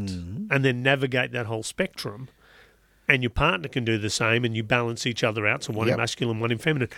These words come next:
Speaker 2: that's a really nice energy balance.
Speaker 1: Of course it is. I mean, okay, but the argument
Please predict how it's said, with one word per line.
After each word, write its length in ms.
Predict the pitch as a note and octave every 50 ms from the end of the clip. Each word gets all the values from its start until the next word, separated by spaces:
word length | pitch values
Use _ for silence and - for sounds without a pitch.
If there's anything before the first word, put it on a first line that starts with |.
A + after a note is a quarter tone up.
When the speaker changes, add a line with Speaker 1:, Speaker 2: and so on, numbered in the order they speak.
| - - -
Speaker 2:
that's 220 | - D3+ D#3 - -
a 80 | B2
really 480 | A2 A2+ A#2 B2 C3+ C#3 C#3 C3 B2+ B2
nice 320 | B2 B2 B2 A#2 A2 -
energy 320 | B2 A#2 A#2 A2 G#2+ A2 G#2+
balance. 440 | G#2 G2+ G2+ G#2 G#2 G#2+ - - -
Speaker 1:
Of 40 | -
course 280 | - C#4 B3+ - -
it 60 | F#3+
is. 120 | G#2 D#2+ - - - - - - -
I 60 | D#3
mean, 160 | F3 F3 F3+ F3+
okay, 360 | E3 E3 - - F#2 F2 F2 E2+ -
but 100 | - C3+
the 120 | C3+ C#3+ D3
argument 420 | D3+ D#3 C#3 A#2+ B2 A2+ G#2+